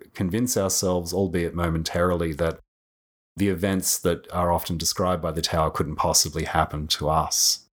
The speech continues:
So there's, it's not the worst, it can be the worst deck, it can be the worst card in the deck, sorry, it can be,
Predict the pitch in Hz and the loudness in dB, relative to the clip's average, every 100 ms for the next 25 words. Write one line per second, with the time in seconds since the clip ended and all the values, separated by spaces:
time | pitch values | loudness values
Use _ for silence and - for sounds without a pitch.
0 | - - 135 101 80 - _ - 104 127 | -4 0 4 4 2 -4 _ -6 -4 0
1 | 117 117 104 - - _ _ 123 - 170 | 0 0 -2 -4 -8 _ _ -2 2 2
2 | 175 120 107 110 104 - - - - - | 0 -2 2 2 2 -2 -6 -16 -20 -20
3 | - - - - - 123 - - 170 175 | -20 -20 -20 -20 2 2 2 -4 0 2
4 | 143 110 90 85 82 - - 76 - - | 2 2 0 0 0 -2 0 0 0 -2
5 | 104 113 - 135 127 90 87 82 - - | 0 0 0 0 0 0 0 0 -4 -2
6 | 80 78 76 73 71 - - - - - | 0 0 -2 -2 -4 -4 0 2 2 -2
7 | 87 - 92 85 - 95 | -6 -2 2 2 0 -8